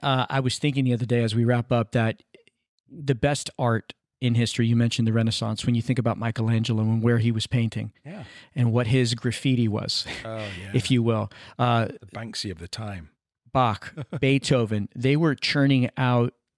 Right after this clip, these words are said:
Speaker 1: this was worship music that was being played in cathedrals on a Sunday morning.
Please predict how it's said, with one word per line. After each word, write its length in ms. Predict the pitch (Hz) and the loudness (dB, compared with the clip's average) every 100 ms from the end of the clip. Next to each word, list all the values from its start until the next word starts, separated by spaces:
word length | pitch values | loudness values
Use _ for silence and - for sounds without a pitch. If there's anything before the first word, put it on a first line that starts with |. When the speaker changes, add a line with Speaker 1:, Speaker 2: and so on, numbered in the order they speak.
| - | -8
Speaker 1:
this 140 | 123 | -6
was 140 | 160 131 | -4 0
worship 320 | 165 - 110 | 0 0 -2
music 240 | 104 104 | -4 -4
that 80 | - | -6
was 80 | 113 | -2
being 240 | 123 117 | 0 0
played 480 | 110 - 127 117 110 - | -2 -2 0 0 -2 -2
in 180 | 147 156 | -2 -2
cathedrals 640 | 151 - 117 113 113 107 - | -6 0 0 2 2 0 -4
on 180 | 127 120 | -2 0
a 40 | 120 | 0
Sunday 380 | - 117 110 | -2 0 2
morning. 400 | 110 117 113 107 | 4 4 4 0